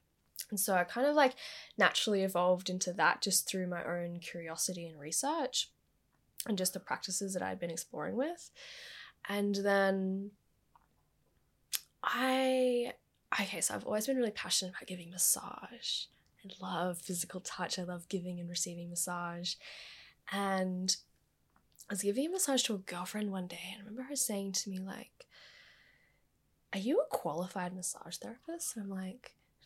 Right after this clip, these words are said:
"No, but thanks for the compliment." And she's like, "You really, like, could get paid for this." And I'm like, "Actually, yeah, I could totally see myself doing that." And so I went about kind of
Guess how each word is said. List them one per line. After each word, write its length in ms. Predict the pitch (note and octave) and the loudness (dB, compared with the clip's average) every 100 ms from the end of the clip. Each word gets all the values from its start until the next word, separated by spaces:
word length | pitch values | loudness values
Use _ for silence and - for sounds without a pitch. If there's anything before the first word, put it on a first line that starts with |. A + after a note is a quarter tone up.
| - | -4
"No, 180 | F3+ E3 E3+ | -2 -2 -4
but 300 | G3+ G#3+ F3+ | -6 -6 -6
thanks 280 | F3+ E3+ | -4 -4
for 60 | - | -4
the 80 | F3 | -6
compliment." 600 | - A3+ C4 G3 F#3+ D#4 C5+ D#5 B4+ B4+ - B3 | -4 0 2 2 0 -2 0 4 4 4 4 10
And 260 | A#3 A#3 | 12 12
she's 200 | A#3 A3+ | 8 6
like, 140 | A3+ F#3+ | 6 8
"You 240 | B3 D#4 | 8 8
really, 640 | F#3+ G3+ G3+ F#3+ F3 D#3+ - - | 8 8 8 6 4 0 -2 0
like, 320 | D#3+ - - _ _ | 0 0 -12 _ _
could 180 | - F3 | -4 -2
get 200 | D3 - | -4 -4
paid 300 | - D#3+ - | 2 2 2
for 140 | - - | -2 -4
this." 380 | - F#3 - | -2 0 0
And 80 | F#3+ | 0
I'm 100 | F#3+ | -6
like, 360 | F#3+ - - - _ _ _ _ _ - | -6 -8 -10 -18 _ _ _ _ _ -8
"Actually, 340 | G3 - D4 C#4 | -2 2 4 6
yeah, 280 | B3+ A#3 C3+ | 6 6 6
I 60 | |
could 180 | - G3+ | 2 -4
totally 300 | - F3 F3+ | -2 -2 0
see 160 | - F3+ | -2 -4
myself 280 | E3+ F3+ - | -6 -6 -6
doing 260 | D4+ C4 | -6 -4
that." 240 | D#3+ F2+ - - - - | -4 -4 -8 -12 -12 -6
And 120 | G3+ G3+ | 2 6
so 100 | A#3 | 8
I 60 | |
went 180 | A3 B3 | 8 8
about 380 | C#4 D#4 C4 - | 10 10 10 8
kind 180 | A#3 A3+ | 2 2
of 440 | G3+ F#3 - - | 2 0 -4 -6